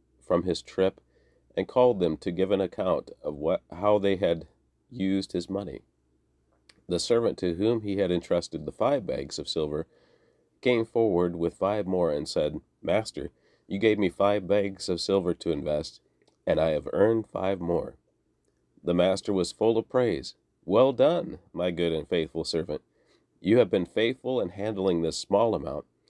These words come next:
so now I will give you many more responsibilities. Let's celebrate together." The servant who had received the two bags of silver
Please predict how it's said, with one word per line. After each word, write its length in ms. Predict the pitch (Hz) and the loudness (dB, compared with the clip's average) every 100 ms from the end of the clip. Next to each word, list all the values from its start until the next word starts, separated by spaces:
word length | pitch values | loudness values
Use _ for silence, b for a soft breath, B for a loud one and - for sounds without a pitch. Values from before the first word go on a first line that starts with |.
| _ _ _ _ _ | _ _ _ _ _
so 200 | - 85 | 0 4
now 420 | 82 98 95 87 - | 6 6 6 2 0
I 80 | 85 | 0
will 160 | 85 | 0
give 160 | 90 90 | -2 -2
you 120 | 87 | -2
many 300 | 85 110 131 | 0 0 0
more 220 | 117 92 | 0 0
responsibilities. 880 | 82 - 73 73 - 69 60 62 - _ _ _ _ | 0 -4 -6 -8 -8 -8 -8 -10 -16 _ _ _ _
Let's 220 | 110 120 - | 0 0 2
celebrate 480 | 98 95 78 65 | 4 4 2 -4
together." 420 | - 69 65 52 - _ _ _ _ _ _ _ _ _ | -6 -10 -8 -10 -12 _ _ _ _ _ _ _ _ _
The 120 | 87 | 0
servant 460 | - 110 113 110 92 | 2 4 4 2 2
who 140 | 104 | 0
had 200 | 101 95 | 2 0
received 560 | 90 - 101 98 98 80 | 0 -2 -2 -2 -2 -4
the 80 | 78 | -6
two 240 | - 185 | -4 -2
bags 400 | 90 76 76 - | 0 0 -2 -4
of 100 | 85 | -2
silver 460 | - 78 76 98 | 0 0 2 -2